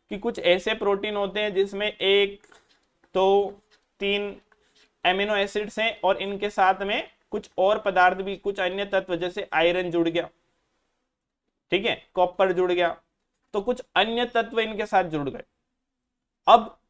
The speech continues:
हो क्या रहा है कि कॉपर, आयरन ऐसी चीजें जुड़ रही है, कोई अन्य तत्व इनके साथ जुड़ रहा है और वो प्रोटीन बन रहा है, तो उसको हम क्या कहेंगे, उसको संयुक्त प्रोटीन कहेंगे, क्योंकि एमिनो एसिड्स के साथ साथ में दूसरी चीजें भी इसके साथ मिली हुई है।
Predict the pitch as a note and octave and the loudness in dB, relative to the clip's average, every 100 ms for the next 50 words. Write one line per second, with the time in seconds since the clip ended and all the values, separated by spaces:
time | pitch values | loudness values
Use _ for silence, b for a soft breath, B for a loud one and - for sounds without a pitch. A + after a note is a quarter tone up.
0 | - G#3 G#3+ A3+ A3 A3+ A#3 A3+ G3 G3+ | 2 4 6 6 6 4 -2 -2 -2 2
1 | A3 G#3 E3+ _ _ _ _ _ _ - | 2 2 -4 _ _ _ _ _ _ 4
2 | D#3+ G3 G#3+ A3+ - - F#3 G#3+ A3 G#3 | 6 6 4 0 -6 -4 -2 -2 -6 -8
3 | G3+ G3+ G3 G#3 G3+ G#3 G3+ G#3+ G#3+ G#3 | -4 -2 -2 -4 -2 -2 0 -2 -2 -2
4 | F3 G#3 G#3+ G#3 G#3+ G3 G#3 G#3 G3+ G#3+ | -2 -4 -6 -2 -2 -2 -6 -4 -6 -2
5 | G3 F3+ G3 G3 G3 G3 G#3 _ _ - | -2 0 -2 2 2 2 0 _ _ 0
6 | F#3 F#3+ G#3 G#3 F#3+ F3+ F#3+ F#3 D3 C3 | 2 2 0 0 0 0 -2 -2 -2 -2
7 | B2 A2 - _ F#3 F#3+ G3 A3+ A3 G#3+ | -4 -6 -8 _ 0 0 0 0 -2 2
8 | G#3+ G3+ G3+ G#3 G#3+ A3 G#3+ A3 G3+ F#3 | 2 2 -2 -4 -4 -6 -8 -8 -4 -4
9 | F#3+ G3+ F#3+ E3 D3+ D3+ C3+ B2+ C3 C#3+ | -4 -6 -2 -2 -2 -4 -4 -4 -6 -4
10 | F3+ F3+ G#3+ A#3 E3+ F3+ G3+ A3 A3 G#3 | -2 -2 -6 -4 -4 -2 -2 0 0 0
11 | - G#3+ G#3+ A#3 A3 F#3+ E3+ - F#3 F#3 | -2 -6 -2 -2 0 2 2 0 -2 -2
12 | G#3 A3 F3 G3+ G3+ G#3+ G#3+ F#3+ G#3 G#3 | -4 -4 -4 -4 -4 -6 -6 0 0 0
13 | G#3 G#3+ G3 F#3 F3 D3+ C#3+ B2+ A2 | -6 -4 0 -2 -2 -6 -4 -4 -6